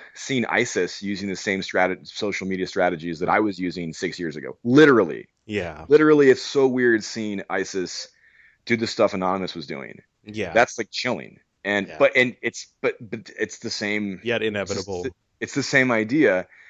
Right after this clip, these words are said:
Speaker 1: Um, and it's just forever. It's
Speaker 2: Well,
Speaker 1: just
Speaker 2: they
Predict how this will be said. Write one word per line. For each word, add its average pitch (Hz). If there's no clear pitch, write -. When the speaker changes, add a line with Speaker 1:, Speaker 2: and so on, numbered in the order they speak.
Speaker 1:
Um, 98
and 98
it's 120
just -
forever. 113
It's 110
Speaker 2:
Well, 135
Speaker 1:
just -
Speaker 2:
they 156